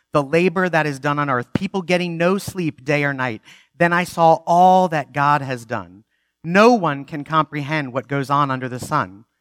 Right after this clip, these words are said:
Despite all the efforts to search it out, no one can discover its meaning. Even if the wise claim they know, they cannot really comprehend it.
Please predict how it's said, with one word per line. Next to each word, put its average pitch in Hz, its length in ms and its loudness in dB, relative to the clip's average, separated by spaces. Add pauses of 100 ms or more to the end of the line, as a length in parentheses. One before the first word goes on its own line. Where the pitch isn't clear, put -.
(300)
Despite 156 360 -2
all 156 260 6
the 202 160 -2
efforts 165 380 -4
to 156 100 -12
search 160 260 -8
it 165 80 -4
out, 143 220 0
no 151 320 0
one 143 260 -2
can 139 160 -14
discover 127 540 -6
its 117 280 -14
meaning. 110 420 -12 (540)
Even 170 240 0
if 165 120 -4
the 165 80 -2
wise 147 400 2
claim 160 320 -8
they 147 140 -6
know, 139 220 -4
they 131 140 -6
cannot 139 480 -10
really 135 280 -6
comprehend 117 680 -10
it. 85 140 -20